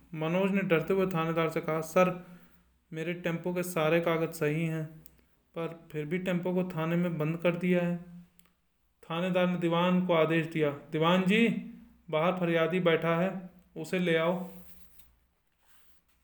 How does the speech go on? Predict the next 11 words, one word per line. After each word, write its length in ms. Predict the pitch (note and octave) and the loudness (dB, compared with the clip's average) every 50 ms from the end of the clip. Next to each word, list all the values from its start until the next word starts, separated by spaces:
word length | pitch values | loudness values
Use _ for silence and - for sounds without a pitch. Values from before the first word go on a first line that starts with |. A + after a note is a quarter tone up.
| _ _ _ _ _ _ _ _ _ _ _ _ _ _ _ _ _ | _ _ _ _ _ _ _ _ _ _ _ _ _ _ _ _ _
दीवान 340 | D#3+ E3+ E3+ F3+ F#3 G3 G3 | -6 -2 0 0 0 0 0
एक 160 | G3 F3+ - | -2 -2 -2
बीस 220 | E3+ F#3 F#3 F#3 - | -2 -2 -2 -2 0
साल 220 | G3 F#3 F#3 F3+ | 0 0 0 0
के 100 | F#3+ F#3 | 0 2
युवक 280 | F3+ F3 F3 F3+ F3+ - | 2 2 2 0 0 -2
के 80 | F#3 | -4
साथ 300 | F3 F3+ F3 E3+ E3 E3 | -2 0 0 -2 0 0
वापस 320 | E3 D#3 D3+ - E3 D#3 - D#3 | 0 0 0 0 -2 -2 0 -2
आ 100 | D3+ D3 | -2 -2
गया। 240 | C#3+ D3 C#3+ C#3+ | -2 -4 -6 -6